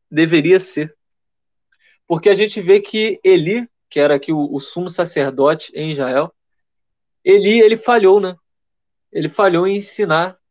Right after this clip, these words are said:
e corrigir seus filhos sobre o temor de Deus. A gente vê que os dois filhos de Eli, é, o Ofni e o Finés, né? Eles eram pessoas imorais, eles eram pessoas perversas, eles eram pessoas que desprezavam a Deus,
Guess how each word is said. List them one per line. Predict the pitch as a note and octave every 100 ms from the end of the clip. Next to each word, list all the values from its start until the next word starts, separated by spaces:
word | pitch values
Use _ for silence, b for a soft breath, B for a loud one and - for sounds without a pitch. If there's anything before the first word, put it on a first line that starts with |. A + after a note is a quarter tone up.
| _ _
e | E3
corrigir | D#3+ G3+ G3+ E3+ F#3+
seus | G#3+ G3 -
filhos | - F3+ F#3 - _
sobre | - F3+ G3
o | G3+
temor | F#3+ D#3 F3+
de | F#3
Deus. | D3 C3+ D#3+ _ _ _ _ _ _ _ _
A | C#3
gente | D3 F3 E3+
vê | G3+
que | G#3+
os | E3
dois | E3 A#3 -
filhos | G#3 G3 E3+
de |
Eli, | E3+ C3+ C#3+ G#3 - _ _ _ _ _ -
é, | C3+ C3+ C3+
o | C#3+
Ofni | C#3 D#3 D#3 D#3 D3 C#3+
e | D3
o |
Finés, | C#3+ C#3 C3 D#3+ F3+ C#3+
né? | D3 _ _ _ -
Eles | D#3+ D#3
eram | E3 F#3 G3 G3+
pessoas | G3+ F3 F#3 F3
imorais, | F3 G3 E3+ C#3+ D#3+ - _ _ _ _ _
eles | D3+ C#3 C3+
eram | D#3
pessoas | D#3+ C#3+ D#3+ D#3+
perversas, | - D#3 C3+ C3+ C#3+ D#3 D3 - _ _ _ -
eles | C#3+ C#3
eram | E3+
pessoas | E3+ E3+ - F3+ F3
que | F#3
desprezavam | D#3+ - G3 D3+ C#3 D#3+ E3 C#3
a |
Deus, | B2+ C#3+ E3